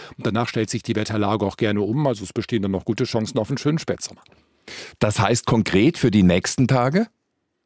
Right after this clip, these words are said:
Speaker 1: Ja, da haben wir noch eher viele Wolken und immer wieder mal Regenschauer. Auch Gewitter können dabei sein. Die Sonne wird sich da nur kurz immer wieder mal zeigen.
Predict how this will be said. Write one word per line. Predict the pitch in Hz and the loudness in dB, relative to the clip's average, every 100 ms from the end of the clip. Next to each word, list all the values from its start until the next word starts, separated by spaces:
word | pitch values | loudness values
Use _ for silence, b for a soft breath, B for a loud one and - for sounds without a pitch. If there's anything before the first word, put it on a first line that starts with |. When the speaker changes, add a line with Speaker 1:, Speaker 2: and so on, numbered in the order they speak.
| - | -4
Speaker 1:
Ja, | 160 | 0
da | 180 | 2
haben | 135 | 2
wir | 143 | 4
noch | 139 - | 2 2
eher | 139 147 147 139 123 - | 4 6 6 2 -2 -4
viele | 196 196 | 2 4
Wolken | 127 143 175 170 | 6 4 4 4
und | 156 | 2
immer | 143 156 143 | 2 2 4
wieder | 139 | 4
mal | 135 135 | 4 4
Regenschauer. | 120 120 160 165 - 147 151 151 139 | 2 2 2 2 2 4 6 6 4
Auch | 127 135 | 4 2
Gewitter | - 113 - 151 | 2 0 2 0
können | - 139 | 0 0
dabei | 131 117 120 127 | 2 2 2 2
sein. | 117 123 123 | 2 2 2
Die | 117 | 2
Sonne | 113 120 113 | 2 2 2
wird | 117 | 0
sich | 120 | -4
da | - 113 | -2 0
nur | 110 | 0
kurz | - 175 175 | 0 0 2
immer | - 139 127 | 0 0 2
wieder | 131 | 2
mal | 123 120 | 2 0
zeigen. | - 120 123 | 2 2 2